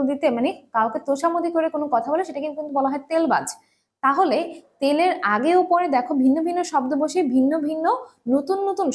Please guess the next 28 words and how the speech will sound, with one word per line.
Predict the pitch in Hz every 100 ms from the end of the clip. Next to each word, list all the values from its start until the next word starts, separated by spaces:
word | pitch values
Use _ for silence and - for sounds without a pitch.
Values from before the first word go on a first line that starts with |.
| -
শব্দ | 285 247 277
গঠন | 240 247 427
হয়ে | 277 254 214
যাচ্ছে। | 147 - 170 - _ _ _
এরপর | 349 392
দেখো | 381 415 427
হাত। | 339 214 - - _ _ _
হাতের | 254 262 480 440
আগে | 302 214
যদি | 220 226 226 -
অজু | 277 330 415 415
শব্দটা | 277 240 220 196
বসাই | 180 180 277
তাহলে | 247 254 269
কি | 311
হলো, | 330 480 - _ - 311
অজুহাত। | 294 311 233 165 - - _ -
আমরা | 226 269 262
বিভিন্ন | 269 320
সময় | 349 349 359 427 - _ _ _ -
বিভিন্ন | 277 403 415 330
ধরনের | 339 302 233 269
অজুহাত | 285 302 302 269
দিয়ে | 311
থাকি | 302 311 254
নানান | 247 294
কাজের, | 294 294 349 339 _ _ _
যদি | 226 247